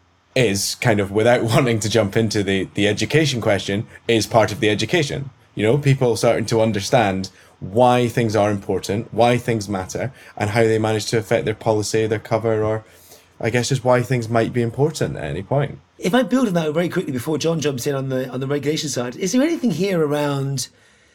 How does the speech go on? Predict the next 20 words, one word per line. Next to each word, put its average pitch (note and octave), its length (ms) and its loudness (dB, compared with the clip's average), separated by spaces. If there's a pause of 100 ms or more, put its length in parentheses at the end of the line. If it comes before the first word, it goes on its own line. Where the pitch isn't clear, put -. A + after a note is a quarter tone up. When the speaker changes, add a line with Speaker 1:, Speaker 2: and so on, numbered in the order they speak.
(220)
Speaker 2:
people F#3+ 380 -2
like D#3 460 -2
me? A2+ 520 -2 (840)
And D#3+ 280 0
I E3+ 120 0
often A3 360 0
use F3+ 220 0
the - 60 -2
persona-based D3+ 840 -2
selling C3 680 -2 (480)
approach B2 520 0
'cause D#3 100 -2
I D#3+ 60 0
think G3 160 -2
it F#3+ 120 -2
says, D3+ 320 0
actually, C#3 420 0
people F3 280 -2
like D#3 160 0
me, A#2 220 -4